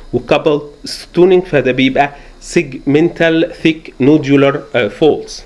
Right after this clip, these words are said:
تاني حاجه في السيجمنتال الليمفوما،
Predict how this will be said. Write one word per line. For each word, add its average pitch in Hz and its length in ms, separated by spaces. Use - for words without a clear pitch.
تاني 220 200
حاجه 220 220
في - 80
السيجمنتال 185 720
الليمفوما، 131 580